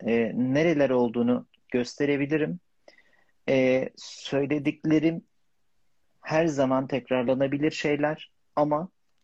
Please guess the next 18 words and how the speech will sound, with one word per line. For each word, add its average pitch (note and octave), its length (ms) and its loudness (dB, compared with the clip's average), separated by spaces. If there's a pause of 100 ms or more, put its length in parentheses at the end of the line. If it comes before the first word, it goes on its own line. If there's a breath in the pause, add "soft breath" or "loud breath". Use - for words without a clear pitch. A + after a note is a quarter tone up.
şu - 320 -2
ana D#3 220 2
kadarki B2 540 -2
verileri B2+ 360 0
içererek C3 640 -4
cevap G#2 360 -4
verdim. A2 440 -4 (460 loud breath)
Belki C#3 380 2
altı B2+ 340 -2
ay D3 160 0
sonra, G#2+ 340 -8
belki C3 400 -4
bir C#3+ 140 4
yıl C3+ 200 2
sonra A#2+ 260 -2
farklı A#2 360 -6
şeyler G#2 400 -2
söyleyeceğiz. G#2 760 -6